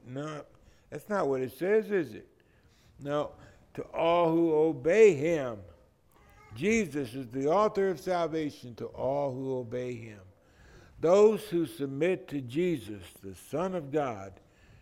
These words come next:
become children of God through the process of adoption. Thirdly, uh, well, no,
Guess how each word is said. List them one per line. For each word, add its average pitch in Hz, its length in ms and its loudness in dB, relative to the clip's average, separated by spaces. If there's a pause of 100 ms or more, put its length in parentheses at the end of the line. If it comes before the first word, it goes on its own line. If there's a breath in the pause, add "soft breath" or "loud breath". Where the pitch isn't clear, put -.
(140)
become 139 720 -6
children 185 560 2
of 143 140 -4
God 113 520 -2 (280 soft breath)
through 113 140 -8
the 110 100 -10
process 139 800 -2
of 127 460 -4
adoption. 120 800 -4 (1800 loud breath)
Thirdly, 165 520 2 (420)
uh, 131 140 -6 (140)
well, 123 320 2
no, 110 400 -4